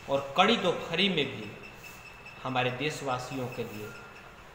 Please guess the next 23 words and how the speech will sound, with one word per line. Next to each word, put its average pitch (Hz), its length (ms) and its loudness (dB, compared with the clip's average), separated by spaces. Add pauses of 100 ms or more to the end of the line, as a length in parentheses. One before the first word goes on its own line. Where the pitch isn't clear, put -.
(1200)
अन्न 139 200 4
का 127 180 2
उपार्जन 113 540 0
करते - 360 -12
हैं। - 160 -14 (1400)
हमारे 131 240 0
सरकार 131 520 2
से 143 180 -4
भी 139 180 -4
आग्रह 139 300 0
है 139 260 -4 (1600)
कि 156 80 -6
जैसे 170 320 8
संकट 180 440 2
के 165 60 0
घड़ी 143 280 0
में 135 160 2
हमारे 131 240 0
किसान 127 420 -2
भाई 120 200 -2
खड़ा 120 340 -2
रहते 107 340 -6
हैं 98 200 -12